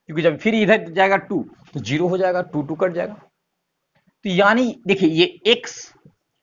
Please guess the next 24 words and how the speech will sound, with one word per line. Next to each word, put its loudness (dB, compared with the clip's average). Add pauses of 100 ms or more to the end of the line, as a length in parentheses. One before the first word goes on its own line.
(140)
और -2
बटे 2
वन 0
बटे -2
x -10
is -2
equal 0
to -4
two -6
का 2
format -4
बन -4
गया। -10
तो -12
यानी -2
x -2
की -10
जगह 4
क्या 0 (120)
m -2
plus 0
two -6
है, -6 (440)
तो -14